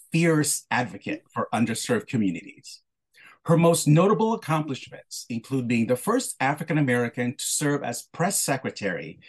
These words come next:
of the Democratic National Convention in nineteen ninety-six, serving as the national traveling press secretary to presidential candidate Jesse Jackson in nineteen eighty-eight, helping orchestrate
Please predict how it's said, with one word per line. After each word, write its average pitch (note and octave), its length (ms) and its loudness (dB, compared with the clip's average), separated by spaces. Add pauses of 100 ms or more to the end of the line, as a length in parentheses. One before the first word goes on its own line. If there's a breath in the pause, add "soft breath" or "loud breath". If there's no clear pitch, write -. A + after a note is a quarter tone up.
(320 loud breath)
of A#2+ 220 2
the A2+ 80 -2
Democratic C3 760 2
National C3 540 -2
Convention B2+ 680 -6 (300)
in G2 240 -4
nineteen B2 400 -2
ninety-six, - 880 -6 (320 soft breath)
serving D#3 400 4
as D3 140 2
the C3+ 80 4
national D3+ 560 2
traveling C#3+ 560 2
press F3 280 -6
secretary F#2+ 760 -8 (340 soft breath)
to - 80 -6
presidential D3 480 0
candidate A2+ 480 -2
Jesse A2+ 320 -4
Jackson C#3 720 -2
in - 120 -16
nineteen A#2 400 -4
eighty-eight, A#2 440 -2 (1080)
helping D3+ 420 4
orchestrate E3 800 2